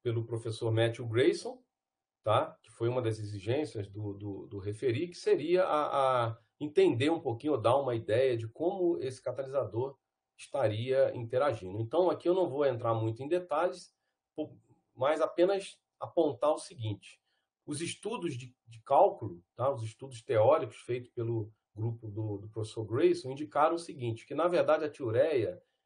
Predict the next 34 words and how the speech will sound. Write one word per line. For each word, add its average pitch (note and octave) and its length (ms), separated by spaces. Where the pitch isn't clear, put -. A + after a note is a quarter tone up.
ela D3+ 200
tá D#3 460
interagindo E3 720
apenas F3+ 480
com - 160
o G#3 260
oxigênio, E3 840
tá? B2+ 160
Do B2 140
sulfóxido, - 600
e C#3+ 100
não D#3+ 340
com F3+ 160
os D3+ 120
dois C3 380
oxigênios, B2+ 800
tá? G2+ 160
Então, B2+ 180
esse C3+ 160
aqui B2+ 180
é C#3+ 40
o C3 40
estado B2+ 260
de A#2+ 60
transição A#2+ 540
por C3 80
enantiômero A#2 640
principal A2+ 600
que B2+ 80
a - 20
gente A2+ 200
obteve, E3+ 500
esse E3 120
aqui D#3 320